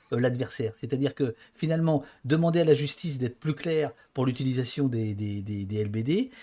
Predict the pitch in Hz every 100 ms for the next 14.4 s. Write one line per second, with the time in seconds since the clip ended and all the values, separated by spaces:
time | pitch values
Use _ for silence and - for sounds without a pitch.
0 | - 135 - - 190 - 147 160 156 143
1 | 127 120 117 123 131 127 - 135 160 185
2 | 147 135 123 127 113 123 - 175 151 131
3 | 123 156 185 127 117 - - _ 135 120
4 | 117 113 110 110 - - 143 165 156 -
5 | 170 156 - 160 147 - - - 156 143
6 | - 151 143 135 160 202 165 - 147 139
7 | 135 131 131 135 143 139 120 - _ -
8 | 139 156 151 139 156 143 117 120 127 117
9 | 110 104 98 101 98 110 113 135 240 196
10 | - - - _ 120 117 113 117 113 110
11 | 107 104 127 123 131 135 131 127 127 147
12 | 143 113 104 98 104 120 131 131 127 135
13 | 135 113 - - 131 117 120 107 - 104
14 | 110 - 180